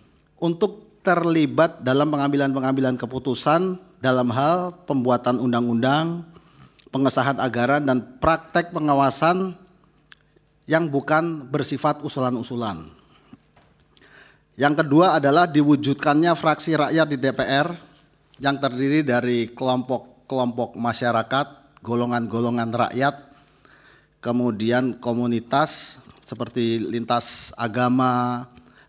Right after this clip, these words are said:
lintas etnis, kemudian, eh, serikat-serikat, hingga individu. Untuk bisa menjadi fraksi rakyat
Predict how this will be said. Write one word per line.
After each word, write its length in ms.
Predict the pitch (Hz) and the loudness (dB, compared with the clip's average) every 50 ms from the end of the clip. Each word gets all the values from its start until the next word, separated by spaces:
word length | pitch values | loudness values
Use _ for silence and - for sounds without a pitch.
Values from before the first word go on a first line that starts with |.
| - | -6
lintas 840 | 98 117 117 113 - 123 113 110 - - - - - - - - - - | -4 -4 -2 0 0 0 0 0 -2 -6 -8 -8 -8 -10 -12 -14 -16 -8
etnis, 880 | - 117 117 117 131 131 131 131 131 127 123 - - - - - - - - | -6 -6 -4 -2 -2 0 0 2 0 0 -2 -2 -4 -4 -6 -8 -10 -12 -12
kemudian, 800 | _ - 127 120 123 120 113 104 113 117 120 120 117 120 117 117 117 - - _ _ - _ _ - - | _ -8 -6 -4 -4 -4 -4 -4 -2 0 0 0 0 -2 -6 -8 -12 -18 -20 _ _ -20 _ _ -14 -10
eh, 220 | 107 104 104 104 | -8 -6 -6 -6
serikat-serikat, 880 | 101 - 120 117 - 120 113 - - 123 117 110 113 - 127 131 131 - - - - _ _ _ _ _ _ 127 | -6 -8 -8 -4 -2 -2 -2 -2 -4 -6 -6 -6 -4 -2 -2 -2 -2 -6 -14 -20 -20 _ _ _ _ _ _ -4
hingga 320 | 120 117 113 123 123 127 - 127 | -4 0 0 0 0 0 -2 -4
individu. 480 | 120 110 113 113 113 101 107 107 92 - - - _ _ _ _ _ _ _ _ _ _ - - - - - - - - _ _ _ _ _ _ _ _ _ _ _ _ _ _ _ _ _ _ _ _ _ _ _ - | -6 -6 -6 -6 -6 -8 -8 -10 -10 -12 -18 -20 _ _ _ _ _ _ _ _ _ _ -20 -20 -20 -20 -20 -20 -20 -20 _ _ _ _ _ _ _ _ _ _ _ _ _ _ _ _ _ _ _ _ _ _ _ -2
Untuk 460 | 139 139 135 - 185 185 185 - - 113 | -2 -2 2 2 2 2 2 -2 -6 -6
bisa 240 | 135 135 - - 165 160 | -4 0 2 2 2 4
menjadi 420 | 165 143 127 127 123 127 147 139 | 2 2 2 2 2 2 0 0
fraksi 320 | 110 135 131 123 - 135 | 0 0 -2 -2 -4 -8
rakyat 640 | 123 123 127 113 101 135 156 170 180 175 - - - | -4 -4 -4 -2 0 2 2 2 2 0 -4 -14 -20